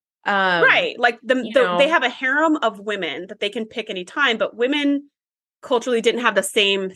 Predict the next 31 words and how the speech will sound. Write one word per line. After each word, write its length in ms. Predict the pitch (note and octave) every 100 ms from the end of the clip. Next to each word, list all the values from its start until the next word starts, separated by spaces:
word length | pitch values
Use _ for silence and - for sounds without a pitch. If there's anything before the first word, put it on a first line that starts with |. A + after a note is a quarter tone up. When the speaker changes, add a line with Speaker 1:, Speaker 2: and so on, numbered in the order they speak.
| - - _
Speaker 2:
thing. 300 | B3 F3 D3+
Like, 240 | E3+ F3 E3+
if 80 | G3+
they 120 | A#3
got 160 | G#3
married 260 | C#4 B3+ A#3+
politically, 500 | A3 A3+ A3 A3 F3+
they 100 | G3+
didn't 160 | F#3+ E3
have 120 | D3
a 40 | C#3+
Speaker 1:
Yes. 80 |
Speaker 2:
harem 340 | F#3 A3 G#3 G#3
of 160 | F#3
men 500 | F#3 A3+ F#3+ D#3+ F3+ A#3 _ _ _
that 160 | G3 F#3+
they 80 | B4+ A4+
could 140 | -
go 140 | F3
and 80 | D#3+
hang 120 | -
out 120 | E3 C3+
with, 120 | A2
right? 180 | G3 F#3
That 100 | A3
would 80 | A3
be, 100 | A3
like, 240 | F#3+ E3 _ _ _ _ _
Speaker 1:
Yes. 440 | G#3 G3+ D#3+ C#3+
Speaker 2:
somehow 300 | C4 C#4 A3+
wrong, 600 | G3 G3 A3 D#3+ A2 A3